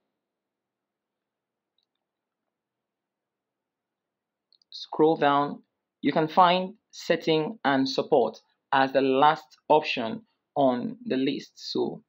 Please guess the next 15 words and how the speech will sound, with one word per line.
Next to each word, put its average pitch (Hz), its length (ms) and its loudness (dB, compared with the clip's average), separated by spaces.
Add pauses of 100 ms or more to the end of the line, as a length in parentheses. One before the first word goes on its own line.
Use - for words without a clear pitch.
(380)
you 131 140 -4
click 165 220 -4
on 147 140 -4
setting 160 220 -4
and 143 100 -4
su-, - 120 -6 (160)
support - 440 -4 (3500)
and 120 160 -6
push - 180 -10
up. 73 140 -8 (840)
Here 190 180 0
you 160 160 2
go, 123 400 -2 (480)
setting 165 580 -2
and 131 420 -2